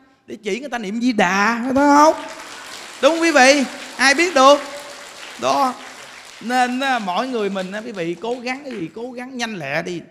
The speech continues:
để về cực lạc đi. Vì chở lại mấy hồi, trời lo gì. Thấy không? Đó. Những đức từng nói câu á, "Mặt trời mọc hướng đông trở về tây, rồi ngày mai lại mọc về hướng đông thôi."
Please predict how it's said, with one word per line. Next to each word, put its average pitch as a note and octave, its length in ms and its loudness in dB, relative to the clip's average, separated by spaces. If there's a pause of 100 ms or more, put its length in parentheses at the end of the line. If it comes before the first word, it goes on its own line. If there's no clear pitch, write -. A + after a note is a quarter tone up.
để E3+ 160 -10
về E3+ 100 -4
cực D#3 200 -12
lạc D3+ 280 -8
đi. F3+ 140 -4 (760)
Vì F#3 80 -8
chở E3 260 -2
lại B3 120 -4
mấy C4+ 140 -6
hồi, F3+ 500 -2
trời D3 180 -10
lo C4 340 -4
gì. G#3 260 -8 (1000)
Thấy C4+ 100 -12
không? C#4+ 240 0 (1500)
Đó. G#3+ 300 -6 (1800)
Những F#3+ 140 -6
đức C#4 160 2
từng G3 180 -2
nói B3+ 240 -4
câu A#3+ 240 -4
á, B3+ 100 -8 (160)
"Mặt E3+ 140 -10 (100)
trời E3+ 280 -2
mọc D3+ 240 -10
hướng B3+ 200 -12
đông A#3 380 -12
trở D3+ 240 -10
về D3+ 140 -8
tây, A3+ 320 -12 (540)
rồi C#3+ 320 -8
ngày C#3 220 -14
mai A3+ 440 -10
lại D3+ 140 -12
mọc - 280 -14
về C#3 100 -8
hướng F3+ 240 -10
đông B3+ 340 -4
thôi." C4 260 -4